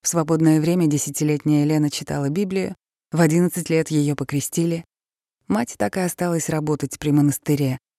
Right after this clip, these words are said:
Крестил Елену старец Иоанн, сейчас его уже нет в живых. После девяти классов школы Лена поехала в Томск,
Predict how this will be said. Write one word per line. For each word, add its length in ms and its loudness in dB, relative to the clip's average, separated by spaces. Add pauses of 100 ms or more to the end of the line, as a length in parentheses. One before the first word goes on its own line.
(260)
Крестил 460 -2
Елену 440 2
старец 520 -2
Иоанн, 520 -2 (120)
сейчас 400 -8
его 200 -2
уже 180 -4
нет 200 0
в 60 -12
живых. 400 -6 (1200)
После 240 -2
девяти 320 -2
классов 360 -4
школы 400 0
Лена 280 0
поехала 460 -6
в 40 -14
Томск, 500 -4